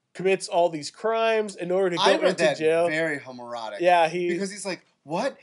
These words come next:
Speaker 2: Atlas is in jail? I need to get myself arrested and get thrown in jail with him. What
Speaker 1: Yeah.
Speaker 2: are you gonna do? You ain't got powers, bitch."
Speaker 1: Yeah, I don't know what he did. So, so basically what he did was he lifted up some girl's skirt, he looted, and then he went to prison.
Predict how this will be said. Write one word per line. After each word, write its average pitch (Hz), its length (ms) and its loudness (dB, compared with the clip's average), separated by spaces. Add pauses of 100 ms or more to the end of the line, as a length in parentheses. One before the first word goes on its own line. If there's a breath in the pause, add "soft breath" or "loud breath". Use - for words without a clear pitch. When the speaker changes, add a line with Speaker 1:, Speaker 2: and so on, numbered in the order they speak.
(140)
Speaker 2:
Atlas 233 340 -4
is 208 140 -12
in 214 100 -8
jail? 233 340 -8 (220 loud breath)
I 220 80 0
need 220 160 -4
to 165 60 -8
get 180 140 -2
myself 151 420 -6
arrested 143 560 -8
and 131 100 -10
get 127 140 -12
thrown 185 220 -4
in 135 100 -6
jail 156 300 -2
with 220 200 -2
him. 117 240 -8 (280 soft breath)
What 156 120 -12
Speaker 1:
Yeah. 285 120 4
Speaker 2:
are 277 120 2
you 415 120 0
gonna 381 220 0
do? 285 120 -4
You 285 160 -2
ain't 311 80 -2
got 226 160 4
powers, 160 420 -2
bitch." 240 400 0
Speaker 1:
Yeah, 156 140 8
I - 20 6
don't 151 80 2
know 143 140 0
what 135 80 -2
he 131 60 -8
did. 139 140 -18
So, 196 280 2
so 190 160 0
basically 226 320 2
what 208 100 -2
he 190 60 -4
did 202 120 -8
was 190 140 -4
he 185 80 -4
lifted 170 380 2
up 185 80 4
some 175 220 -6
girl's 131 280 -4
skirt, 214 680 0 (220 soft breath)
he 147 160 -8
looted, 208 560 4
and 190 160 0
then 196 80 2
he 220 80 2
went 208 220 0
to 214 120 -4
prison. 165 560 -2